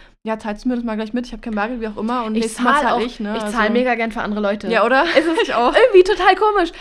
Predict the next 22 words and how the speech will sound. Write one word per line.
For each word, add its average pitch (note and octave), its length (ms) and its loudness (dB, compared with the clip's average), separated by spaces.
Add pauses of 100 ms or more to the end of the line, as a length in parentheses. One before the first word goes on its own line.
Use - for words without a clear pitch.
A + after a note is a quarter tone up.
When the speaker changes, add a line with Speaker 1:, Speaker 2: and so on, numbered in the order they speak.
Speaker 2:
aber C4+ 200 0
ich C#4+ 100 -4
mache F4+ 220 -4
total, D4+ 260 -8
also C#4+ 260 -4 (260)
so B3 120 -6
ein C4 80 0
paar - 260 0
Euro D4 240 2
tun B3 180 -4
ja C4 120 -2
irgendwie A3+ 220 -2
nie A3 240 2
weh, F3 200 -2
so F3 100 -4
am F3 120 -4
Ende F3+ 200 -6
des E3+ 160 -14
Monats, E3+ 420 -8
weißt F#3+ 220 -6
du, B3+ 180 -6
ob, F#3+ 140 -8